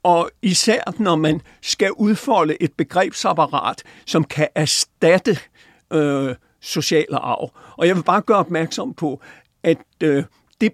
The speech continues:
begreb, som vi bruger meget hyppigt, risiko, er egentlig et meget godt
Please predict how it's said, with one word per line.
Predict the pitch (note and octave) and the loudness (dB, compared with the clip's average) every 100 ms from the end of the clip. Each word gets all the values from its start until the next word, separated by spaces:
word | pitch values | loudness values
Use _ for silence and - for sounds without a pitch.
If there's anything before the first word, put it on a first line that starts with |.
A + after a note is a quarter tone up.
| - | -2
begreb, | G#3 E3 - | 0 0 0
som | - D3 | 0 -2
vi | C#3 | -2
bruger | - D#3+ B3 | -2 2 4
meget | A3 E3+ F3 | 4 2 0
hyppigt, | G3 F#3+ F#3+ - | -4 -6 -6 -2
risiko, | F3+ C4 - D#3 B2+ - _ - | 0 0 -2 -6 -8 -14 _ -10
er | - | 0
egentlig | G#3+ A#3+ B3+ G#3+ | 0 2 0 0
et | |
meget | E3+ F#3 G#3 | 0 -4 -4
godt | F3+ F3+ - | -6 -8 -12